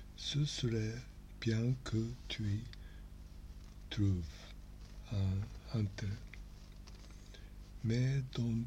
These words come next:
tous les cas, tu es en train de te diriger vers l'enfer, où en-,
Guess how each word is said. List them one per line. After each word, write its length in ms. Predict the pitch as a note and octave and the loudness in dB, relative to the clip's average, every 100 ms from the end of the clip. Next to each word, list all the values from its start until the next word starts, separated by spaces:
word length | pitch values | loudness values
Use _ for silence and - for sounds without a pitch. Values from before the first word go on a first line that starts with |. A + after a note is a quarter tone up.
| - | -2
tous 240 | - C#3+ D#3 | 2 6 6
les 160 | C#3 C3 - | 6 2 0
cas, 180 | A2+ A2 A#2+ - - | -2 -2 -6 -10 -6
tu 180 | - A2 | -2 2
es 160 | A2 A2+ - | 2 0 -2
en 960 | A2 F#2+ G2 - - - - - - - | 2 2 2 -4 -10 -10 -10 -10 -10 -4
train 380 | - G#2+ G#2+ A2 A2+ B2 - - - - - - | 2 4 4 2 -2 -6 -10 -12 -12 -12 -12 0
de 120 | G2+ G2 | 0 2
te 120 | - G2+ G2+ - - | 2 2 2 -2 -2
diriger 500 | A#2 G#2+ G#2 - A#2+ C3 - - - - - - - | 2 4 6 4 2 -2 -6 -10 -10 -10 -10 -10 -4
vers 420 | G2 G#2 G#2 G#2+ G#2 | 0 4 4 2 2
l'enfer, 520 | G2+ G2 F#2+ - G#2 G2+ - - - - - - - - | 2 2 0 -2 -2 -4 -6 -10 -10 -8 -8 -10 -8 2
où 120 | A#2 D3 | 4 4
en-, 680 | B2 A#2 A#2 A2+ - - | 4 4 2 -2 -6 -2